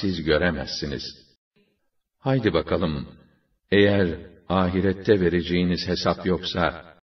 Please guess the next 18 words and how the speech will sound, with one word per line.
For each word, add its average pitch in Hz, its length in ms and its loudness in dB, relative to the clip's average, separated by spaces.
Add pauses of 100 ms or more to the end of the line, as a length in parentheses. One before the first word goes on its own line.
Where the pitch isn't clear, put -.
(320)
iddianızda 95 680 2
tutarlıysanız, 90 920 0 (680)
çıkmakta 104 600 0
olan 101 640 2
o 120 160 4
ruhu 95 500 0
geri 90 280 0
döndürsenize. 87 1080 -2 (800)
Sizden 107 720 0
birinize 90 800 -2 (160)
ölüm 107 340 2
gelip 90 320 -2
çatmadan 98 500 -2
önce, 98 640 -2 (300)
size 107 400 -2
nasip 92 380 -2
ettiğimiz 90 500 -2
imkanlardan 90 960 -2